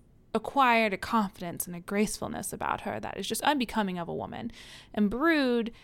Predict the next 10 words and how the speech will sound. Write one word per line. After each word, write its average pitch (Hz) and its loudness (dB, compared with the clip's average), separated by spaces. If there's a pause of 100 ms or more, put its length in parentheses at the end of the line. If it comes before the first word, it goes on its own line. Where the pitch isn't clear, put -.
(280)
can't 277 2
figure 269 0
out 196 4
why 196 2
he 240 -2
no 233 4
longer 196 0
has 185 -4
an 185 -4
effect - -4